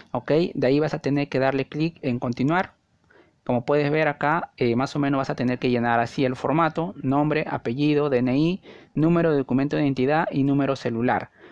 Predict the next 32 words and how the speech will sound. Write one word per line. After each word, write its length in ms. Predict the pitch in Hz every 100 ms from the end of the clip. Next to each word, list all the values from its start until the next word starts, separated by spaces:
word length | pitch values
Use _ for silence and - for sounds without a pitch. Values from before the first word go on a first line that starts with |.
| _
Una 180 | 147 151
vez 140 | 160
que 120 | - 151
llenes 360 | 151 160 156
esos 300 | 185 151 160
campos, 500 | - 160 160 180 190
le 80 | 135
vas 160 | 127 -
a 40 |
dar 160 | 139 -
clic 320 | 156 160 202
en 100 | 139
el 80 | 120
botón 320 | 117 113 143
morado 460 | 143 143 147 147 151
que 80 | 113
dice 240 | 120 143
continuar, 500 | - 123 131 165 160 - - - -
¿ok? 180 | - - 160 -
Es 180 | 147 151
muy 180 | 160 170
importante 540 | 160 131 151 151 160
que 200 | - 135
la 100 | 135
información 680 | 143 - 123 123 - 175 180
que 260 | 147 131 - _ _ _ _
registres 640 | 139 131 - 185 170 180 185
sea 240 | - 139
verídica, 640 | 135 139 160 185 185 196 196
idéntica 640 | 131 135 156 160 170 170 -
a 180 | 135
tu 220 | - 165